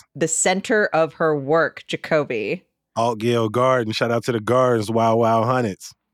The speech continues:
Speaker 1: Yes, that is the Altgeld Gardens. Uh, Johnson dis-, uh, discovered that the South Side had higher rates of cancer and other illnesses, and then realized that Altgeld Gardens was built on a for-, site of a former landfill,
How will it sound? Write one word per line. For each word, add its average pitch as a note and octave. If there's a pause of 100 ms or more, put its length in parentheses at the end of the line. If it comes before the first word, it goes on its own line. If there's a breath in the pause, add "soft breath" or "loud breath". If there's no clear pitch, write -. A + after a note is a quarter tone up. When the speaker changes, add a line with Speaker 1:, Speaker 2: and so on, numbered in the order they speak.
Speaker 1:
Yes, D#3+
that E3
is F3+
the F#3+
Altgeld F3
Gardens. C#3+
Uh, C#3+ (120)
Johnson D#3
dis-, D#3+ (100)
uh, D3+
discovered D#3
that C#3+
the D#3
South C#3
Side D#3+
had C#3+
higher E3
rates C#3
of C3+
cancer A3+
and C#3+
other C3
illnesses, F#3+ (240 loud breath)
and E3
then D#3
realized D#3
that C#3 (320 soft breath)
Altgeld D3
Gardens C#3+
was C#3+
built C3+ (120)
on C#3 (100)
a C3+ (120)
for-, F3+
site G#3
of A3+
a A3
former A3
landfill, C3+